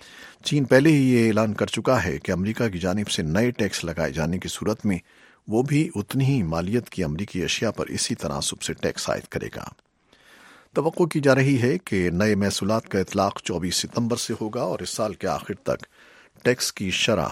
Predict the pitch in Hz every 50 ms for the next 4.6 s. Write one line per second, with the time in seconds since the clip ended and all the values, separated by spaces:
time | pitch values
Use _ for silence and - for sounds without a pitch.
0 | - 85 76 82 113 120 - - - - 104 92 - - - - - 107 104 92
1 | - 101 101 101 85 - - - 85 76 - - - 85 - 90 98 92 85 85
2 | 82 - - 67 - - - - 123 123 - 98 87 - - _ _ _ _ _
3 | _ _ - - - - - 123 104 - - 80 71 - - - - - 82 67
4 | - - 55 - - - - - 50 50 - -